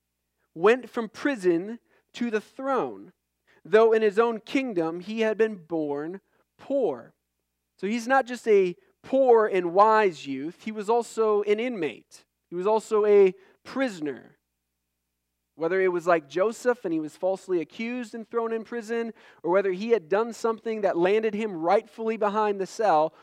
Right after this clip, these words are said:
we're not told, but Solomon's telling us it's actually better to be wise in prison and poor than to be old, foolish, and unwilling to listen.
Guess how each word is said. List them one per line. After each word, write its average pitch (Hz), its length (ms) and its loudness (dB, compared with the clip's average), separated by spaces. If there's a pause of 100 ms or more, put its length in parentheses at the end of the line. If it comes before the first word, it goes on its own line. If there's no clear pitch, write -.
(120)
we're 226 320 4
not 214 320 0
told, 175 540 0 (200)
but 165 140 -6
Solomon's 214 460 2
telling 214 400 0
us 156 180 -2
it's 170 100 -14
actually 214 320 -2
better 214 420 4
to 214 140 -14
be 208 140 -8
wise 226 840 4 (180)
in 247 240 -2
prison 208 480 -4
and 190 340 -2
poor 180 640 2 (240)
than 196 200 -2
to 208 140 -12
be 202 280 -6
old, 214 520 2 (120)
foolish, 208 500 -2
and 180 180 -6
unwilling 175 640 -4 (240)
to - 80 -16
listen. 160 580 -8